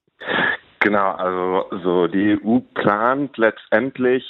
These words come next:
äh, Sanktionen. Sie will, äh, den Hebel ihres Wirtschaftsraumes, das ist eig-, eigentlich die, die, die einzige wirkliche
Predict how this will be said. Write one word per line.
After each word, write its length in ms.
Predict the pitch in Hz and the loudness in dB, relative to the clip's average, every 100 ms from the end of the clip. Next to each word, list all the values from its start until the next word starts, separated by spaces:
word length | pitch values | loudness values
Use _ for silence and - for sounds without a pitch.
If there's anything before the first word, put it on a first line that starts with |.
| - | -2
äh, 220 | 110 104 | 0 0
Sanktionen. 840 | 101 101 - - - 117 160 208 208 - _ - - - - - | 0 -4 -6 0 0 2 0 -2 -4 -12 _ -20 -18 -18 -18 -8
Sie 120 | 95 | -2
will, 280 | 95 107 110 | 2 2 2
äh, 240 | - 98 95 | 0 0 -2
den 160 | 95 | -6
Hebel 480 | 95 117 123 120 113 | -2 0 2 2 2
ihres 260 | 101 95 95 - - | 2 2 0 -4 0
Wirtschaftsraumes, 840 | 104 - 147 - 120 127 127 131 139 - - - | 0 2 -2 -2 0 0 0 -2 -4 -18 -20 -10
das 120 | 92 | -6
ist 100 | 82 | -2
eig-, 280 | 80 87 - - | 0 -2 -4 -4
eigentlich 360 | 87 90 95 - | 0 0 0 0
die, 280 | 85 80 78 - - - - - - | 0 0 -2 -6 -8 -6 -8 -6 0
die, 260 | 85 80 | 0 0
die 180 | - 90 | 2 2
einzige 480 | 101 120 - 110 107 | 2 -2 -2 0 2
wirkliche 680 | 107 - 107 107 98 95 92 | 2 -2 -2 0 2 0 -2